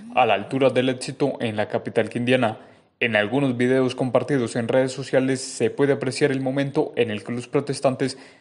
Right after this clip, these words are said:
se dirigían por el lugar con normalidad en medio de arengas. Pero la situación se altera cuando una turbo pasa intempestivamente poniendo en riesgo la integridad de los ciudadanos.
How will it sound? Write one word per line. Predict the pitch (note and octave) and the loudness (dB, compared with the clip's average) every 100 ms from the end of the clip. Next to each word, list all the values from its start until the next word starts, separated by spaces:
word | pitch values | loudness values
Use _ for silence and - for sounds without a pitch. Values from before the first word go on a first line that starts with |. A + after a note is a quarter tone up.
| _ | _
se | - A2 | -2 0
dirigían | G#2+ A2+ C#3 C#3 | 0 2 0 2
por | C3 | 0
el | C3 | 2
lugar | C3 C#3+ C#3+ | 4 2 2
con | - A2+ | -2 0
normalidad | A#2 A#2+ B2+ B2+ C#3 C#3+ - | 0 0 0 2 2 2 0
en | A#2 A2 | -2 0
medio | A#2+ C3+ C#3 | 0 2 2
de | A2 | 4
arengas. | A2 C3 C#3 A#2+ - - - _ _ _ - | 4 2 2 0 -2 -12 -20 _ _ _ 0
Pero | A2 G#2+ | 2 2
la | G#2 | 0
situación | A#2+ A#2 A2 C3+ | 0 0 0 0
se | C3+ | -2
altera | B2 C3+ C3 B2+ | 0 2 2 2
cuando | B2+ A#2 A2+ | 2 2 0
una | A#2+ C3 B2+ | -2 -2 0
turbo | C3+ C3 C3 - | -2 0 0 2
pasa | C3+ - C3+ - - - | 2 2 0 0 -10 -2
intempestivamente | C3+ A#2 A2+ G#2+ A2+ - D3 C#3+ C#3+ C3+ C#3+ | -2 2 0 0 -2 0 4 4 4 2 0
poniendo | C#3 A#2+ A#2 C3 C#3 | 2 2 2 0 0
en | C3 | 2
riesgo | C#3+ C3+ C#3 | 0 2 2
la | B2 | 2
integridad | A#2 C3 C3+ C3 C3+ | 2 -2 0 2 2
de | A#2+ | 2
los | A2 G#2+ | -2 -2
ciudadanos. | B2+ B2 C3 B2+ A2 | 4 6 6 2 -4